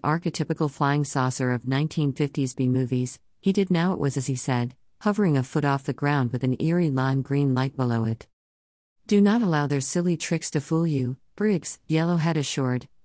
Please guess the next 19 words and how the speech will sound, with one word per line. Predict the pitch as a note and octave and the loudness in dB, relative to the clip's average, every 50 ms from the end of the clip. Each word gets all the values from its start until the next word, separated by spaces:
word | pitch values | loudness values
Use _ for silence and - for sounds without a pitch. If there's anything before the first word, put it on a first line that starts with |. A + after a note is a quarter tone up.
| _ | _
"they | - F3 F3 | -2 0 2
are | E3 | 2
no | D#3+ D#3 D#3+ E3 F3 | 2 4 4 4 4
more | F3 D#3 D3 - - | 4 2 2 0 0
alien | D3+ D3+ D#3 D#3+ D#3 C3 A#2+ A#2+ | 0 0 0 2 0 0 0 0
than | B2 C3 C3 | 0 0 0
I | C3+ C#3 | 0 0
am | C#3 C3+ B2+ | 0 -2 -4
Karl | - - E3 D3+ D3 C3+ | -2 -2 -2 -2 0 0
Marx." | C3 B2+ B2+ B2 A#2+ A#2 - - - - - _ _ _ _ _ _ _ _ _ _ _ _ _ _ _ _ - | 0 0 -2 -2 -4 -6 -8 -10 -12 -12 -12 _ _ _ _ _ _ _ _ _ _ _ _ _ _ _ _ -2
The | G3+ F#3+ | -2 0
fact | G3 G#3 G3 A#3 A#3+ - | 2 2 2 2 2 0
a | F#3+ | -2
tractor | - - E3 D3+ D#3 - E3 D3 | -2 0 0 0 0 0 -2 0
beam | C#3+ C#3+ C#3 C#3 C#3 | 0 2 2 2 2
had | C#3+ D3 C#3 | 2 2 2
engulfed | C#3+ C#3+ C3+ - C3+ C#3 C3+ C3+ | 2 0 0 0 0 -2 -2 -2
his | - C3+ - | -2 -2 -2
superior, | - C3 - - D#3 D3+ D#3 D3+ C3 A#2+ A#2+ A#2+ B2+ | -2 -4 -2 0 0 0 2 0 0 0 -2 -4 -6